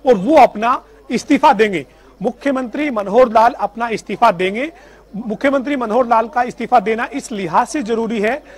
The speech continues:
क्योंकि अगर गठबंधन के सहयोगी के नाते जननायक जनता पार्टी के मंत्रियों को हटाना है, तो पूरी कैबिनेट को भंग करना होगा, पूरी कैबिनेट को डिसॉल्व करना होगा। पूरी कैबिनेट को डिसॉल्व करने के लिए मुख्यमंत्री मनोहर लाल का जो इस्तीफा है,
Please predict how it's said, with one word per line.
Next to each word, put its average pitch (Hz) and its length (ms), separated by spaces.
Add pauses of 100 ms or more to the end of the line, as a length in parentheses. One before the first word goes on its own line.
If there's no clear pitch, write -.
(180)
क्योंकि 277 300
अगर 220 320
गठबंधन 226 600 (640)
के 262 160
सहयोगी 208 500
के 262 120
नाते 233 280
जननायक 214 340
जनता 220 240
पार्टी 214 420
के 262 80
मंत्रियों 214 440
को 240 100
हटाना 202 460
है, 247 180 (320)
तो 262 80
पूरी 302 340
कैबिनेट 233 420
को 262 120
भंग 196 220
करना 214 260
होगा, 214 260
पूरी 247 280
कैबिनेट 214 340
को 277 80
डिसॉल्व 214 400
करना 214 260
होगा। 202 360 (380)
पूरी 294 220
कैबिनेट 247 360
को 277 100
डिसॉल्व 214 360
करने 226 280
के - 100
लिए 254 100
मुख्यमंत्री 254 560
मनोहर 226 300
लाल 226 220
का 240 120
जो 220 100
इस्तीफा 220 440
है, 247 240